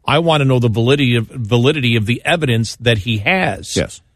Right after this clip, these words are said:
Speaker 1: That's what we're looking for.
Speaker 2: Well, we're looking for the process to, to, uh, to
Speaker 1: Move
Speaker 2: start.
Speaker 1: forward.
Speaker 2: And,
Speaker 1: Right.
Speaker 2: and, and, and
Speaker 1: Right.
Speaker 2: that really is on, on Rudy for him
Speaker 1: Right.
Speaker 2: to hand that over. And then,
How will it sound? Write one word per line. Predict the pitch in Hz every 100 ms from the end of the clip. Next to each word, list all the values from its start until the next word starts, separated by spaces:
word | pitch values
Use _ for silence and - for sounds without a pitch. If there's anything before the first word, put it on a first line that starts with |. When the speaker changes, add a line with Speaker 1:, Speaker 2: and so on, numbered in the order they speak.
| _ _
Speaker 1:
That's | 170 -
what | 165
we're | 151
looking | 151 185 160 123
for. | - 101
Speaker 2:
Well, | 180
we're | 170
looking | 202 196 208
for | - 160
the |
process | - 151 151 - 113 -
to, | - 117 104 107
to, | 87 117 110 101
uh, | 95 95
to | 160
Speaker 1:
Move | 165
Speaker 2:
start. | - -
Speaker 1:
forward. | 170 98 104
Speaker 2:
And, | 143
Speaker 1:
Right. | 147 262
Speaker 2:
and, | 135 143
and, | 135 139
and | 143
Speaker 1:
Right. | 123
Speaker 2:
that | 135 165
really | 127 120 123
is | 117
on, | 120 113 120
on | 110 131
Rudy | 117 92
for | 104 107
him | 95 104
Speaker 1:
Right. | 107
Speaker 2:
to | 104 98 98
hand | 90 101 127
that | 127 123
over. | 101 87 101
And | 123 101
then, | 104 110 113